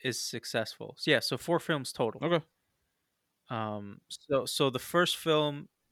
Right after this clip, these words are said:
Speaker 1: if, is, if Warner Brother considered it successful, which I think it had, like, a decent box office draw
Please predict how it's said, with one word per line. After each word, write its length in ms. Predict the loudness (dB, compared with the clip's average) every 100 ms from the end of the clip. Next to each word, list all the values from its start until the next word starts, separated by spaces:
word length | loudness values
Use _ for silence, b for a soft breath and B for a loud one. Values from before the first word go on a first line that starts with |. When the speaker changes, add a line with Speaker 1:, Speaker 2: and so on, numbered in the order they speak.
| _
Speaker 1:
if, 420 | 0 0 -2 -18 _ _ _ _ _ -2
is, 400 | 0 0 -4 -10 -4
if 240 | -4 -4 0
Warner 260 | 4 6 6
Brother 300 | 6 4 0
considered 560 | -4 -6 -4 -4 -2
it 160 | -4 -4 -10
successful, 680 | -12 0 2 4 2 0
which 180 | 0 -2
I 60 | 2
think 220 | 6 4
it 60 | 4
had, 160 | 0 0
like, 160 | -4
a 40 | -4
decent 400 | -4 -4 -4 -8 B B B B 0
box 400 | 8 8 8 4
office 460 | 2 2 -4 -4
draw 640 | -2 4 6 8 6 4